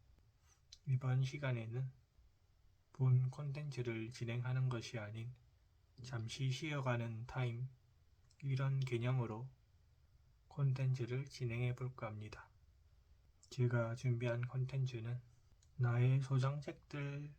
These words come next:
소개해보기 콘텐츠인데요. 독서 유튜브를 진행하는 사람으로서 한 번쯤 이런 시간을 가져보는 게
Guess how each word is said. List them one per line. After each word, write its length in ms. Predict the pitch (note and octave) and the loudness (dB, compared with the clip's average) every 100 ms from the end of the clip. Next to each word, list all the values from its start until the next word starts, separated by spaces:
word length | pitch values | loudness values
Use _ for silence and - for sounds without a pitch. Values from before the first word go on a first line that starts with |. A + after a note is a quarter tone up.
| - | -20
소개해보기 920 | - D3 C#3 C3 A#2+ A#2 A#2+ A2 A#2 C3 - - | -12 -4 2 4 4 0 0 0 -2 -6 -10 -12
콘텐츠인데요. 960 | C#3 C3+ C#3 C3+ B2+ A2 G#2+ G#2+ B2+ - - - - - _ - - _ | -4 0 0 0 -2 -2 -4 -6 -8 -12 -20 -20 -20 -20 _ -20 -20 _
독서 440 | - B2+ - C3+ B2+ | -4 -4 -2 2 4
유튜브를 760 | B2+ B2+ D3+ C#3 B2+ A#2+ A#2 | 4 2 -4 0 0 0 -2
진행하는 680 | B2 A#2+ A2+ A#2+ B2 B2+ B2+ | -6 -4 -2 0 2 2 0
사람으로서 760 | C3 B2 A#2+ C3 A#2+ - B2 B2 - - - - _ - | 0 -2 0 2 0 -2 -8 -8 -12 -20 -20 -20 _ -20
한 240 | - C3 | 2 4
번쯤 720 | B2+ C3+ C3 C#3 C3+ C3+ C3 C3 - _ - - - - | 4 2 0 0 0 2 0 -2 -6 _ -20 -20 -20 -6
이런 260 | D3 C#3 | -2 2
시간을 600 | C3+ C#3+ C3+ B2 A2+ A2+ A#2+ | 2 4 4 4 2 -2 0
가져보는 600 | B2+ B2+ A#2+ A#2+ B2 A#2+ | 4 6 6 6 6 4
게 260 | A2 A2 | -2 -8